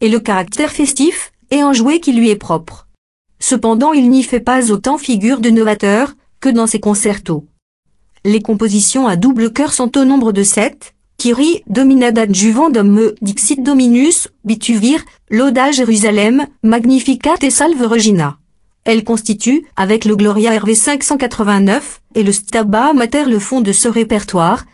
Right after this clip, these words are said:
qui jouit depuis les débuts de la Vivaldi Renaissance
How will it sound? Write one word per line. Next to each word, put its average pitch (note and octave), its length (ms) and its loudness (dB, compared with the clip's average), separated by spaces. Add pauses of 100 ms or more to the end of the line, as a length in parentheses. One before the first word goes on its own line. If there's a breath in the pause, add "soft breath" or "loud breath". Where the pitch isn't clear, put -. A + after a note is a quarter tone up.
(120)
qui B3 140 -2
jouit A#3 220 2
depuis A#3 280 0
les D4+ 120 0
débuts B3 280 2
de A3 80 0
la A#3+ 340 0 (100)
Vivaldi A3+ 440 0
Renaissance C4 720 -2